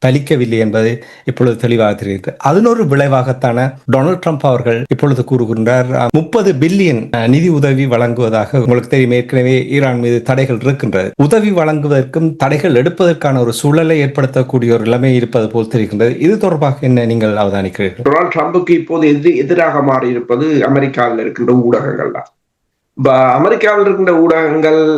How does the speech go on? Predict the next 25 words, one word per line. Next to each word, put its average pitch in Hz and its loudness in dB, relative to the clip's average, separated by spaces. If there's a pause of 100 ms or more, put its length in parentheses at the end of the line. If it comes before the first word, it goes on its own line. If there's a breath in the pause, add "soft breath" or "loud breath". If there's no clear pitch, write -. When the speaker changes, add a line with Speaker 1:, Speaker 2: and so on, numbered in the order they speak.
(140)
Speaker 2:
நீங்கள் 135 2
பார்த்தீர்கள் 131 0
சொன்னால், 131 -2 (560)
சி - -4
என் 139 4
என் 123 0
ஆக 113 -2
இருக்கலாம், 113 -4 (220 soft breath)
அல்லது 131 0
நியூயார்க் 147 2
டைம் 107 -2
ஆக 95 -6
இருக்கலாம், 101 -2
அவர்கள் 165 4
ஒரு 165 2
தகவலை 147 0
வெளியிட்டிருக்கிறார்கள். - 0 (340 loud breath)
டொனால்ட் 180 0
ட்ரம்ப் 170 2
அவர்கள் 131 0 (100)
ஈரானுக்கு 170 0 (320 soft breath)
முப்பது 240 0
பில்லியன் 175 2
டாலர்களை 135 0
கொடுத்து, - -4